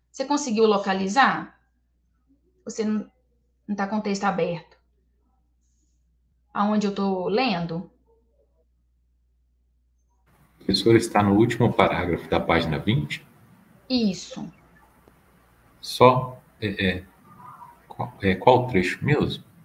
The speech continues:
Speaker 1: Tá assim, ó, "Por seu turno, a seção dois ponto três aborda a utilização das sequências didáticas,
Speaker 2: Ah, sim.
Speaker 1: seu embasamento." Aí lá no final tá assim,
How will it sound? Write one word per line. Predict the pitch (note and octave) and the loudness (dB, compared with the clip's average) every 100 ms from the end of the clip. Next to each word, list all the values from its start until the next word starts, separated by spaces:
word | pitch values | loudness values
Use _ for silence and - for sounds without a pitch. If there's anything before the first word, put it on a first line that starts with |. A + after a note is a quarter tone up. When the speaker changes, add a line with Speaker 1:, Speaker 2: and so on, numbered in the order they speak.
| _ _ _ _ - _ - | _ _ _ _ -20 _ -14
Speaker 1:
Tá | - A3 | -6 -6
assim, | - | -4
ó, | F#3+ | -6
"Por | G3+ C4+ | -4 -6
seu | - B3 A3 | 0 0 0
turno, | A3 A3+ C4+ C#4+ B3+ | -2 -4 -2 -2 0
a | A3+ | 0
seção | A#3 G#3+ A3 G#3+ | 0 -4 -2 -2
dois | G3 G#3 | -2 -2
ponto | - G3 G3 - | -2 -4 -6 -8
três | F#3+ G3 G#3+ A3 G#3+ | -6 0 2 2 2
aborda | G3 G3 A3+ G3+ | 0 0 0 0
a | |
utilização | G#3 G#3 G3 F#3+ F#3 G3+ F#3+ | -2 -2 -2 -2 -4 -4 -4
das | G3 | -4
sequências | - G3 F#3+ G3 G3+ E3+ | -6 -8 -4 -4 -4 -6
didáticas, | E3+ E3+ F#3 A3+ A#3+ - A3+ A3 - - | -6 -2 0 0 -2 -4 -4 -4 -6 2
Speaker 2:
Ah, | A#2+ B2 | 2 2
sim. | - - | 0 0
Speaker 1:
seu | A3 | 2
embasamento." | A3 G#3 G3+ G3 F3+ - _ _ - - - | 2 0 -2 -2 -6 -12 _ _ -20 -20 -6
Aí | - | 0
lá | C4+ E4+ | 2 4
no | G4+ | 2
final | G4+ B3 C4 | 0 6 6
tá | C4+ C#4 | 6 0
assim, | C4+ A3 F3+ D#3 | -2 -6 -6 -6